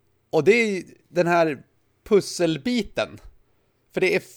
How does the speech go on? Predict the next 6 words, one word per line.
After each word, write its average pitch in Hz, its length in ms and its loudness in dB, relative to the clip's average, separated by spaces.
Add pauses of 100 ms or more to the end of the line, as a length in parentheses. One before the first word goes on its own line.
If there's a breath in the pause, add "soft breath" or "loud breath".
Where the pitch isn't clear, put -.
(120)
fruktansvärt 233 960 -2
likt. 160 220 -4
Tänk 220 220 2
dig 190 120 4
typ - 260 -2
Zelda. 135 600 2